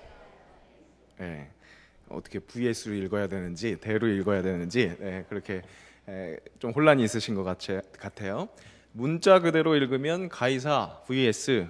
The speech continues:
하나님 물음표까지 붙어 있어요. 그죠? 근데 의미가 전달되게, 예, 한번 읽어보면 이렇습니다. 가이사 대 하나님?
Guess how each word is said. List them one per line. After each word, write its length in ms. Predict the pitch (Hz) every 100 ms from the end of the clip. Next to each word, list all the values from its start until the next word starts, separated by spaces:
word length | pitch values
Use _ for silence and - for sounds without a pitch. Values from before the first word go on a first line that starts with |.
| - -
하나님 500 | 156 143 120 131 85 - _ _ _
물음표까지 920 | 123 143 131 139 87 - - - 120
붙어 240 | 101 98 101
있어요. 340 | 85 - 64 -
그죠? 300 | - 98 123 175 - - -
근데 260 | 107 95 - - - -
의미가 480 | 143 190 196 185 165
전달되게, 960 | 139 139 156 143 127 127 131 90 - -
예, 160 | 104
한번 360 | 98 131 120 110
읽어보면 680 | 117 120 104 101 147 110
이렇습니다. 640 | 101 107 - 92 82 - -
가이사 440 | - 113 117 120 101
대 240 | 110 87 - _ _ _ _
하나님? 500 | 131 113 98 170